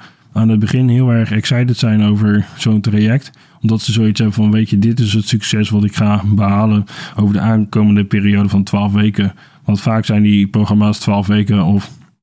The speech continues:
of in ieder geval, dat zijn de programma's die ik, eh, eh, ergens zien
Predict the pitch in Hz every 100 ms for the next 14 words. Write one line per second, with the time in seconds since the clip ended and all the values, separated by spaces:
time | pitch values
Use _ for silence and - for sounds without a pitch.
0 | _ _ _ _ - - - - - 104
1 | 104 117 110 113 113 113 113 107 104 110
2 | 110 113 107 107 107 104 101 95 104 110
3 | 101 104 104 - - 104 104 - - 117
4 | 101 101 104 104